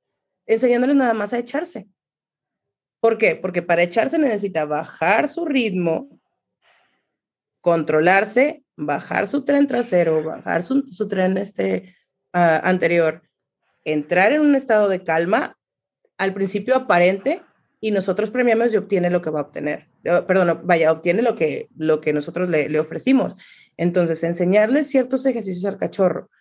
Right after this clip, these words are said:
cuando está pequeño nos va a evitar muchísimas cosas porque va a mantener la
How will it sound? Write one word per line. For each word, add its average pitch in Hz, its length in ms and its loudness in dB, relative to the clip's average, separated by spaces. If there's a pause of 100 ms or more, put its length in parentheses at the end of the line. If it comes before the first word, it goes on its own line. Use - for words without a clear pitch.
(120)
cuando 160 220 2
está 156 240 -4
pequeño 196 420 0
nos 190 160 2
va 180 60 4
a 175 40 4
evitar 185 260 2
muchísimas 220 580 0
cosas 202 260 -4
porque 190 280 -2
va 180 320 0 (160)
a 196 300 2
mantener 220 580 0 (200)
la 170 140 -4